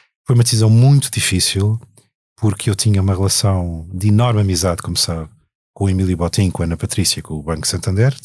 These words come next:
tinha lá estado dezoito anos, mas achei que os ingleses me estavam a pedir uma missão, e apesar de financeiramente ser,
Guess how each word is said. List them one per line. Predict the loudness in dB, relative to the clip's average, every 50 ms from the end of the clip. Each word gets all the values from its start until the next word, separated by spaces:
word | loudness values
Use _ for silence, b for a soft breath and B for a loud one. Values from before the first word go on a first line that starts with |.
| -8
tinha | -6 -4 -2 -2
lá | -2
estado | -2 -2 -6 -8 -8
dezoito | -4 -4 -4 -4 -4 -4 -4 -2
anos, | 0 2 2 2 2 0 -2 B B B B B B B _ _ _
mas | 0 2 2 4 2
achei | 2 0 0 2 2 2 0
que | 0 -4 -4 -2 0
os | 2 2
ingleses | 2 2 4 4 4 4 4 4 2
me | 0
estavam | -2 0 0 0 2 4 2
a | 2
pedir | 2 0 0 2
uma | 2 2 4
missão, | 4 2 2 2 0 2 2 2 2 0 -2 -6 -14 _ _ _ _ _ _ _ _ _ _ _ _
e | 0 2 2
apesar | 2 0 -2 -2 0 0 0 0 -2
de | -4 -6 -6 -6 -6 -8 -8 -6
financeiramente | -6 -2 0 0 0 2 0 0 -2 -2 0 0 0 -2 -2 -2 -2
ser, | -4 -2 -4 -4 -6 -6 -8 -10 -12